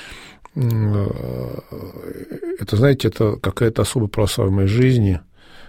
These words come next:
И даже, наверное, когда я священником стал, э, вот т-, такого глубины переживания не было, как было тогда, когда я открыл для себя,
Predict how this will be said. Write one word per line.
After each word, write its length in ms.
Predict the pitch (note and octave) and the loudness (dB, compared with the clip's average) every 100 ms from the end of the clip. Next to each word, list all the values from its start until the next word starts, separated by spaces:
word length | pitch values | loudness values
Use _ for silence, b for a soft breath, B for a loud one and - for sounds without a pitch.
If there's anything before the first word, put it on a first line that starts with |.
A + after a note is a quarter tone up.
| b - | b -16
И 300 | - - G2+ | -16 -6 2
даже, 480 | A2 A2 G#2+ G2 - - _ _ - | 6 6 6 4 0 -14 _ _ -6
наверное, 280 | A#2 A2 G#2 | 0 2 2
когда 200 | G#2+ G#2+ | 4 4
я 60 | |
священником 540 | F#2+ G#2 - B2+ A2 F#2+ | 4 0 2 2 2 -2
стал, 340 | - F#2 F2+ | 0 0 0
э, 200 | - - - - - - | -4 -8 -10 -12 -12 -8
вот 160 | F#2+ - _ _ _ - | -8 -10 _ _ _ -12
т-, 560 | C3+ A#2+ - - - - | -10 -10 -14 -14 -14 -2
такого 420 | G#2 - A#2+ G#2+ G#2 | -2 2 4 6 4
глубины 580 | A#2+ A#2+ A#2+ A#2+ A#2 A2 | 2 0 2 4 4 4
переживания 520 | A2 G#2 G#2+ G#2+ G#2+ | 2 2 4 4 4
не 160 | G#2 F2+ | 4 2
было, 320 | D#2+ - - - B B B - | 0 -6 -8 -14 B B B -16
как 140 | - | -4
было 240 | F#2+ F#2 F2 | 0 0 0
тогда, 440 | - G2 F#2 E2+ | 0 0 0 -4
когда 460 | - F#2 G2 F2+ E2+ | -4 -4 -2 -2 -2
я 280 | F#2+ F#2 F2 | -2 -2 -2
открыл 340 | F2+ - G#2+ G#2+ | -4 0 2 2
для 100 | G2 | 0
себя, 440 | - F#2+ F#2+ | -2 -4 -2